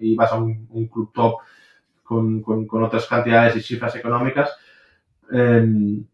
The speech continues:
pero sí que yo, yo, yo iba con muchas ganas de, de, de, de poderlo conseguir.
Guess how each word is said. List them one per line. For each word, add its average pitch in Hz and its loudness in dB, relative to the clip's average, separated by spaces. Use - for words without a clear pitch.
pero 110 4
sí 107 0
que 107 6
yo, 107 4
yo, 107 2
yo 117 2
iba 131 2
con 127 0
muchas 123 -2
ganas 120 2
de, 117 0
de, 107 -6
de, 101 -6
de 101 -10
poderlo 101 -4
conseguir. 117 -6